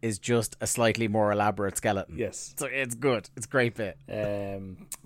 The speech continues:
Speaker 2: but apparently Silver King was part of the Juvi, Psicosis, La Parka, and Chavo group on Monday.
Speaker 1: Mm-hmm.
Speaker 2: And now he's wrestling against them with no explanation.
Speaker 1: Is this what we're, that obviously by this Nitro that Dave is talking about, that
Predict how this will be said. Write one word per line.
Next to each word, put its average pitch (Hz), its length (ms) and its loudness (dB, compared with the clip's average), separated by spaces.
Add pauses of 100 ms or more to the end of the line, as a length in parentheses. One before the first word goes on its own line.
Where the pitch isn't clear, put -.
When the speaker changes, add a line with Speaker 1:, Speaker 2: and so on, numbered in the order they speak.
(180)
Speaker 2:
but 151 200 8
apparently 170 420 0
Silver 160 400 4
King 147 280 0
was 123 140 0
part 147 460 0
of 107 420 -4 (1000)
the 110 540 -2
Juvi, 117 760 0 (100)
Psicosis, 117 640 0
La 110 80 -2
Parka, 113 560 0
and 104 260 -2
Chavo 110 360 0
group 107 320 -4
on 107 160 -4
Monday. 107 440 0 (920)
Speaker 1:
Mm-hmm. 87 320 -4
Speaker 2:
And 110 140 -2
now 110 140 4
he's 107 220 -2
wrestling 110 320 0
against 107 340 -2
them 92 140 -10 (340)
with 117 100 -8
no 98 140 -6
explanation. 95 540 -10 (960)
Speaker 1:
Is 104 180 -2
this 110 220 -2
what 117 180 0
we're, 101 460 2
that 92 160 -2
obviously 95 400 -2
by 95 200 0
this 87 220 -4
Nitro 92 600 -2
that 85 160 -6
Dave 90 280 -2
is 85 100 -6
talking 82 360 -4
about, 78 380 -4
that 80 200 -2